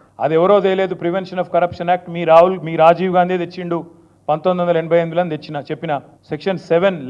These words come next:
లెవెన్, థర్టీన్ మూడు చదివి వినిపించిన. ఇవన్నీ విన్న తర్వాత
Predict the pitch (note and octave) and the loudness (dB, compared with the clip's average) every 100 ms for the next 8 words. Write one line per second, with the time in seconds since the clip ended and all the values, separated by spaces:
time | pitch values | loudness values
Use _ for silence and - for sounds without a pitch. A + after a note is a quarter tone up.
0 | C#3+ E3+ G3+ - D#3+ D#3 D#3+ B2 - _ | -4 -2 -4 -4 -4 -4 -8 -10 -20 _
1 | _ C3+ E3 F#3 E3 F#3 E3+ D#3 - D3+ | _ -6 -2 2 2 0 -6 -10 -10 -8
2 | C3 - - D#3+ E3+ F#3+ A3+ A#3 G#3 G#3+ | -8 -10 -8 2 2 4 0 -2 -2 -2
3 | G3 G3+ G3+ | 4 4 4